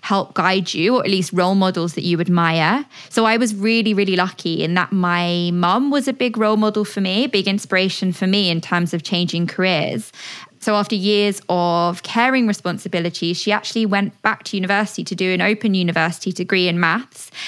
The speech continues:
And she earned a first class degree, which I'm so proud of her. And she became a maths tutor. So that was super inspirational for me.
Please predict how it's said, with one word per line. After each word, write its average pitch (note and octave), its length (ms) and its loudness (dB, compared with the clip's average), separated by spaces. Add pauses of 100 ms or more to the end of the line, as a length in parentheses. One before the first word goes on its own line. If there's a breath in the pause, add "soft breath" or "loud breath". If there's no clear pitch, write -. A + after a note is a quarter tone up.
(140)
And F#3+ 80 -2
she G3 120 0
earned F#3 140 2
a G3 60 -4
first D#4 260 0
class C4+ 240 -2
degree, A#3 340 -4
which - 220 -4
I'm G#3 80 0
so G#3 180 -2
proud G#3+ 280 -2
of G#3 80 -6
her. G#3+ 200 2
And A#3+ 140 0
she - 80 -4
became G#3 320 -2
a G3+ 60 0
maths C4 240 -2
tutor. F3+ 600 -4
So - 140 -4
that A3 180 2
was G#3+ 160 -2
super A#3 300 -4
inspirational F3+ 640 -2
for E3+ 180 -6
me. E3+ 360 -2